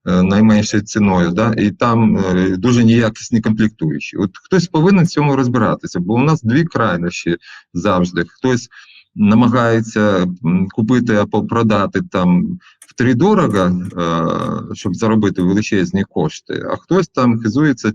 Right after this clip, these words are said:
тим, що він купує дрони, м, по ціні там туалетного папіру. Ну, та, це теж якась маячня. Це знову ж таки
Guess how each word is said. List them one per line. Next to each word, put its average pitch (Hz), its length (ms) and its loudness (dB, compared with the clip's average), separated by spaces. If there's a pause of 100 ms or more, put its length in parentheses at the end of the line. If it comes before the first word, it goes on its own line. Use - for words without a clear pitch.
тим, 143 200 -2
що 101 220 -4
він 131 240 0 (640)
купує 131 420 2
дрони, 123 440 2 (640)
м, 92 560 -2
по 98 460 0
ціні 120 440 2
там 95 380 0 (320)
туалетного 117 560 2
папіру. 120 600 -2
Ну, 190 280 0
та, 190 220 -2
це 120 300 -4
теж 117 320 -2 (260)
якась 90 540 -4 (160)
маячня. 90 680 -2 (580)
Це 131 100 -4
знову 170 220 4
ж 175 100 -4
таки 117 520 0